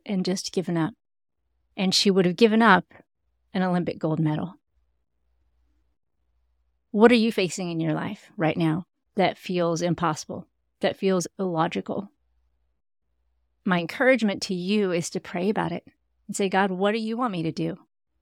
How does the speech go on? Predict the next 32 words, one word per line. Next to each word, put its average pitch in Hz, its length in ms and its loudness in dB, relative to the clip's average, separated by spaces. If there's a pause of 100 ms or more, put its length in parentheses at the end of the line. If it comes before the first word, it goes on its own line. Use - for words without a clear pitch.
(160)
Because 190 320 4
you 208 140 -2
can 185 180 -6
do 220 180 -4
the 185 140 -2
impossible. 185 720 -6 (440)
How 220 220 2
do 220 80 2
you 226 100 0
want 226 160 2
me 226 100 0
to 208 80 0
leave 190 200 2
the 180 80 0
door 180 220 2
open? 190 260 0
How 214 200 -2
do 220 40 0
you 220 80 -2
want 214 160 0
me 196 80 0
to 196 200 -4
add 180 180 0
the 202 60 -2
word 180 180 -6
yet 180 480 -4 (640)
to 190 120 2
this 170 160 0
situation 180 640 -2
that 156 120 -4
feels 165 260 -6
hopeless?" - 540 -12